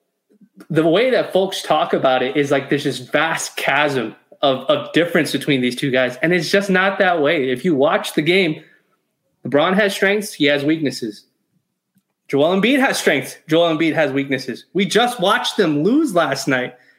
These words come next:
to the Portland Trail Blazers. Some of that stuff was in Joel's hands, some of that stuff was in, you know, his teammates' hands and stuff like that. But that's just how the game of basketball works. And, and people have to start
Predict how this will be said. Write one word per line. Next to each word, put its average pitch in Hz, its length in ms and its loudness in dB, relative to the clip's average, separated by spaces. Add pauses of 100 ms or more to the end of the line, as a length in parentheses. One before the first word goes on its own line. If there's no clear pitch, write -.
(160)
to 190 300 2
the 160 160 0
Portland 180 460 0
Trail 226 260 0
Blazers. 120 500 -2 (240)
Some 165 200 0
of 190 60 0
that 175 160 0
stuff 185 180 -2
was 151 140 0
in 135 80 0
Joel's 147 360 0
hands, 202 280 -2
some 160 120 0
of 156 80 -2
that 151 120 -2
stuff 175 220 -2
was 160 100 -2
in, 165 280 0
you 202 60 4
know, 160 120 4
his 156 200 0
teammates' 185 400 0
hands 135 220 0
and 127 100 -2
stuff 147 180 -2
like 139 140 -2
that. - 280 -4 (420)
But 170 380 -2 (400)
that's 196 240 0
just 254 160 2
how 208 160 0
the 190 100 2
game 160 300 2
of 151 120 0
basketball 147 640 0
works. - 580 -4
And, 143 220 0
and 147 180 0
people 190 260 0
have 180 160 0
to 175 40 -6
start 160 480 -4